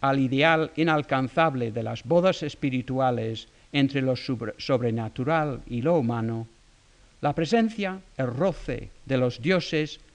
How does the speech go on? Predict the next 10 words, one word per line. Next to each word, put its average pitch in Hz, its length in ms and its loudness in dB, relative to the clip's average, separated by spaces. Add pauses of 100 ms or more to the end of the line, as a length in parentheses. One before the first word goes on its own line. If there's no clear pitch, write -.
(380)
solo 247 440 6
pretende 190 580 0
suplir 180 760 -2
la 120 160 0
falta 143 580 0 (340)
de 147 200 4
lo 143 180 6
trascendente 147 840 0
e 131 60 2
invisible 143 960 0